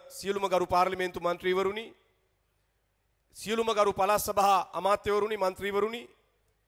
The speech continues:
ඒ වගේම පළාත් පාලන මන්ත්‍රීවරුනි, දිවිනැගුම දෙපාර්තමේන්තුවේ සියලුම නිලධාරි මහත්ම මහත්මීනි, ඒ වගේම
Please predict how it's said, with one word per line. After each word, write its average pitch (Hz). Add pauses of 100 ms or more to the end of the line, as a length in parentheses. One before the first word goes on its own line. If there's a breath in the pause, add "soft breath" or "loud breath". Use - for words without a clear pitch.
(160)
ඒ 160
වගේම 196 (680)
පළාත් 190
පාලන 185
මන්ත්‍රීවරුනි, 185 (1400)
දිවිනැගුම 226
දෙපාර්තමේන්තුවේ 214
සියලුම 208
නිලධාරි 196
මහත්ම 190
මහත්මීනි, 208 (1200)
ඒ 180
වගේම 233